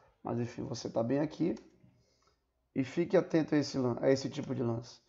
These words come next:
A bola sempre, uma hora, uma hora vai sobrar pra você, João Pedro. E aqui, ah não, perdão,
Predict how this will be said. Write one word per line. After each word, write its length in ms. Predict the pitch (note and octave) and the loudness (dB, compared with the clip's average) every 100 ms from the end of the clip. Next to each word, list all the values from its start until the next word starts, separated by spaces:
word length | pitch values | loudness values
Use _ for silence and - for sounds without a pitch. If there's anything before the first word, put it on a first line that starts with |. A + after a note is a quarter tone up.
| _ _ _ _ _ | _ _ _ _ _
A 120 | - | 4
bola 320 | C3+ D3+ E3 | 6 6 8
sempre, 480 | - - - F3+ F3 | 6 2 4 4 6
uma 160 | D3+ D3+ | 8 10
hora, 180 | C#3 D#3+ | 10 6
uma 140 | D#3 | 10
hora 180 | D3 C#3+ | 12 12
vai 100 | C#3 | 10
sobrar 240 | C#3 C3+ | 10 6
pra 120 | C3+ | 8
você, 340 | B2+ B2+ - C3+ | 2 0 -2 -6
João 140 | B2 | -6
Pedro. 180 | - - _ _ _ _ - _ | -10 -20 _ _ _ _ -20 _
E 80 | C#3 | 4
aqui, 320 | C3 - - - | 4 4 -10 -2
ah 100 | C3 | 0
não, 140 | A#2+ | 2
perdão, 420 | A2+ C3 A#2+ A2 | 2 2 2 -2